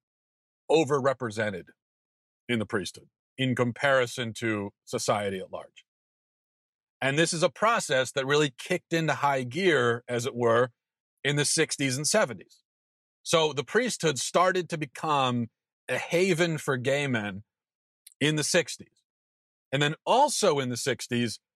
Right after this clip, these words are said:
the molestation of altar boys started to become a huge problem. So in the sixties, you've got, um, a bunch of homosexuals who start to join the priesthood, and the priesthood becomes,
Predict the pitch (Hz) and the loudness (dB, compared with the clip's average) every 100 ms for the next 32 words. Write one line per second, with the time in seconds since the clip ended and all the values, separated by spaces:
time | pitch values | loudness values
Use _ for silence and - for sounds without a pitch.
0 | _ - 135 165 170 - 160 139 135 127 | _ -2 4 4 4 2 -2 -2 -8 0
1 | 180 247 - 135 127 110 110 - _ _ | 2 2 2 2 2 2 0 -6 _ _
2 | - - 170 151 143 131 120 135 127 120 | -12 0 2 2 0 -6 -4 -4 -4 -4
3 | 113 - 104 82 - _ _ _ _ - | -6 -4 -6 -6 -14 _ _ _ _ -8
4 | - 147 143 139 247 226 - 185 160 147 | 0 2 2 2 2 2 0 -2 -2 -2
5 | 143 123 135 127 123 _ _ _ _ _ | -4 2 2 2 -4 _ _ _ _ _
6 | _ _ _ - 117 120 123 127 151 147 | _ _ _ -2 2 2 2 0 0 -2
7 | 143 127 165 160 - 143 135 123 123 127 | -4 -2 -2 -2 0 2 0 -2 -2 0
8 | 127 - 120 113 107 156 143 127 135 120 | 0 -2 -2 -2 0 0 -2 -4 -4 0
9 | 135 127 107 107 131 - 117 113 123 117 | 2 2 0 -2 -4 -2 -4 -2 0 0
10 | 113 | 0